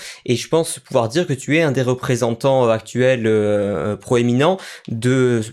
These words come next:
le, du courant d'économie autrichienne qui a une vision assez particulière sur les, sur les banques centrales. Donc si, euh, je te reçois aujourd'hui, et c'est, c'est un grand plaisir de te recevoir, c'est notamment, euh, pour qu'on fasse une émission consacrée,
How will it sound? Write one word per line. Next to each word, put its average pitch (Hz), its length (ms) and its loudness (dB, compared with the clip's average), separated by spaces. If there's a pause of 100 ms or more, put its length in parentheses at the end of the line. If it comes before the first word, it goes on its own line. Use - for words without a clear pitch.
le, 110 120 -2
du - 200 -18
courant 160 380 0
d'économie 139 420 0
autrichienne 143 680 -2
qui - 120 -4
a 107 40 2
une 104 100 -2
vision 110 300 -2
assez 113 180 -2
particulière 123 760 -2
sur 110 260 -8
les, 104 260 0
sur - 140 -4
les 110 80 2
banques 110 180 -2
centrales. 165 460 -2 (500)
Donc 127 180 0
si, 180 340 2
euh, 139 220 2
je 127 180 -2
te 123 120 -2
reçois 120 320 0
aujourd'hui, 110 500 -2
et 104 260 2
c'est, 104 280 -4
c'est 92 260 -10
un 98 80 -8
grand 110 220 -4
plaisir 135 260 0
de 113 80 -4
te 110 140 -10
recevoir, 123 640 -2
c'est - 160 -4
notamment, 131 500 0 (400)
euh, 123 80 0
pour 131 240 -6
qu'on 131 180 0
fasse 165 280 -2
une 135 60 2
émission 127 360 0
consacrée, 156 720 0